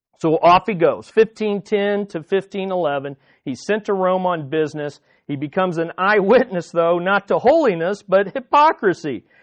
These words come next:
and the corruption of the Roman Catholic Church. Instead of seeing holiness, he sees corruption.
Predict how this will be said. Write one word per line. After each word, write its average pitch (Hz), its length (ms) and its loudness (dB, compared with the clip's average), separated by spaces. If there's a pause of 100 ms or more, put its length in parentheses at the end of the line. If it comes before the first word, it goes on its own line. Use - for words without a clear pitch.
(160)
and 185 100 0
the 196 80 -2
corruption 226 540 2
of 208 100 2
the 185 80 0
Roman 196 340 0
Catholic 170 460 -2
Church. 151 400 -2 (280)
Instead 202 320 0
of 196 100 -2
seeing 208 280 -4
holiness, 269 600 2
he 202 140 -12
sees 196 300 -14
corruption. 156 640 -2